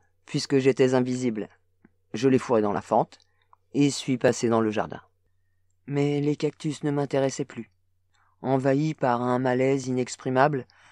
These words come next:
je n'avais aucune envie de m'attarder. En sortant, je me suis planté le doigt sur une longue épine et mis à saigner.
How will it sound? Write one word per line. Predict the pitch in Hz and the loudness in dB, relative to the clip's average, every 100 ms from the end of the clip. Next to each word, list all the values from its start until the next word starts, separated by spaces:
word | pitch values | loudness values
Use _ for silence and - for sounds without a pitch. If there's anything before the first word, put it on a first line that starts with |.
| _ | _
je | 123 139 | -2 2
n'avais | 135 131 135 | 4 4 4
aucune | 135 - 143 | 4 0 -2
envie | 135 127 | -2 -2
de | 123 | 0
m'attarder. | 120 117 113 - - _ _ _ _ _ _ _ _ - | 0 0 -4 -6 -18 _ _ _ _ _ _ _ _ -4
En | 127 | -2
sortant, | 123 139 143 165 - - - | 0 2 2 2 0 -16 -8
je | 123 | -2
me | 131 | -2
suis | - 139 | -2 -6
planté | - 135 147 | -2 -2 0
le | 135 | 2
doigt | 135 139 | 4 2
sur | - 131 | 2 0
une | 123 127 | 2 4
longue | 131 127 | 2 2
épine | 123 - 110 | 0 0 0
et | 110 | 0
mis | 117 117 | 0 -2
à | |
saigner. | - 123 110 98 | -4 -6 -8 -12